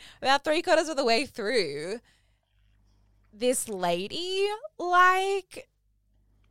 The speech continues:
<laughs> started hitting some random guy that was sitting in front of her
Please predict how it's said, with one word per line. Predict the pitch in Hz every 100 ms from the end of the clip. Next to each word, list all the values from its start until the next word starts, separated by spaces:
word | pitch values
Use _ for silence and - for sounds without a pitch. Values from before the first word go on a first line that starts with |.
| _
<laughs> | 311 320 240 220 196 - - - 240
started | - - - 208 196 220 240
hitting | 226 - 208 226 220 226 - -
some | - 233 214
random | 202 185 175 180 208 220
guy | 175 180 160
that | 160 156
was | -
sitting | 180 175
in | 170
front | 175 170 160
of |
her | 139 71